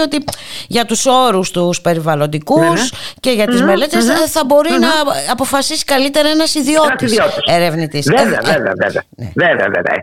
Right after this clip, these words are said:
Speaker 1: Ναι.
Speaker 2: Είναι ό,τι αποσπάστηκε τα προ-, τις προ-, τις μεταπολε-, πολεμικές, ε, ε, δεκαετίες ως, ως υπεράσπιση δημόσιου χώρου και δημόσιου αγαθού, που αυτό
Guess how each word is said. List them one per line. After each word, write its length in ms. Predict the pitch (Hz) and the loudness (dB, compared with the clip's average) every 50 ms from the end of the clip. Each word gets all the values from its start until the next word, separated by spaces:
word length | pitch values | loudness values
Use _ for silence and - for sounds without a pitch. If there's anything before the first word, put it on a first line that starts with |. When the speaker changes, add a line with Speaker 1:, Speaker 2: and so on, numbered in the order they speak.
| - _ _ | -8 _ _
Speaker 1:
Ναι. 100 | - 220 | 0 2
Speaker 2:
Είναι 160 | 277 269 247 196 - 202 226 285 | 2 2 2 2 2 2 2 2
ό,τι 140 | 311 - 311 | 2 2 2
αποσπάστηκε 920 | 254 - - 196 - - - - 254 262 254 254 254 - - - 156 139 120 113 - _ _ _ | 2 2 0 0 -2 -2 0 0 2 2 2 0 -2 -2 -2 0 0 0 0 -2 -4 _ _ _
τα 140 | - 160 143 | -4 -2 -2
προ-, 160 | - 170 147 | 0 -2 -2
τις 180 | 131 151 147 - | -2 -2 -2 -2
προ-, 280 | - 151 139 147 139 - | 0 0 2 2 2 0
τις 180 | - 151 139 139 | 0 0 2 2
μεταπολε-, 720 | 147 151 147 147 - 143 143 143 139 139 135 131 131 123 117 - | 2 0 0 0 0 2 2 2 2 4 2 2 2 2 0 0
πολεμικές, 540 | 143 147 143 135 131 131 - - 220 220 220 - - | 0 0 2 2 0 0 0 0 0 0 -2 -2 0
ε, 380 | 196 190 180 175 165 165 160 156 151 151 151 147 135 - _ _ - - - - _ _ | 2 2 4 4 4 2 2 2 2 2 2 0 0 -2 _ _ -16 -16 -16 -16 _ _
ε, 400 | - 139 151 151 151 151 143 139 139 | 0 2 4 6 6 6 4 4 2
δεκαετίες 680 | - - - 156 151 143 143 - 208 202 175 156 135 123 120 - - - 120 - | 0 0 2 4 4 2 2 2 2 2 4 4 2 2 0 -4 -6 -8 -4 0
ως, 180 | - 175 190 180 180 - - 160 190 | 0 2 2 2 0 0 0 0 0
ως 80 | 202 - | 0 0
υπεράσπιση 580 | - - 165 165 185 190 - - 170 - - 156 131 | 0 0 2 2 2 0 0 -2 -2 0 0 0 2
δημόσιου 460 | 147 156 165 185 202 196 - - 175 143 - - | 2 2 4 4 2 2 0 0 0 0 0 0
χώρου 320 | - 160 151 147 151 160 180 | 2 4 4 4 4 2 2
και 120 | - 190 | 0 0
δημόσιου 480 | 151 139 139 147 156 151 151 - 147 135 135 135 | 0 2 2 2 2 2 2 2 2 2 2 2
αγαθού, 400 | 120 123 113 113 - - 131 147 247 294 - - - - - - - | 2 0 -2 -2 -2 0 2 2 2 0 -2 -6 -14 -18 -18 -18 -8
που 120 | - - 170 | -2 0 0
αυτό 220 | 160 - - 220 | 0 2 2 0